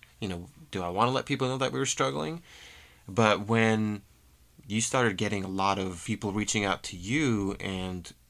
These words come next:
saying, "Thank you for sharing this," and we saw how many people had such similar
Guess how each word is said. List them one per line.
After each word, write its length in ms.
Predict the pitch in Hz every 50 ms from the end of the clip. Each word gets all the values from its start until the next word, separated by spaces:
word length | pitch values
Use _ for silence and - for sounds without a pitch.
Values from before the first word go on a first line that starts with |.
| _ - - - _ - - _
saying, 280 | - - - 95 87 85 -
"Thank 220 | 113 127 143 -
you 60 | 147
for 100 | 127 -
sharing 400 | 104 - - 101 98 98 95 95
this," 260 | 90 98 98 95 - -
and 140 | - 90 92
we 80 | 101
saw 200 | 104 - - 107
how 220 | - - 110 110 110
many 260 | 110 107 104 104 95
people 440 | - - - 123 120 120 - 101 92
had 340 | 95 95 92 92 90 85 - - - - - - - - - - -
such 280 | _ - - 123 117 -
similar 840 | - - - - 113 113 113 110 110 110 107 104 104 101 98 95 -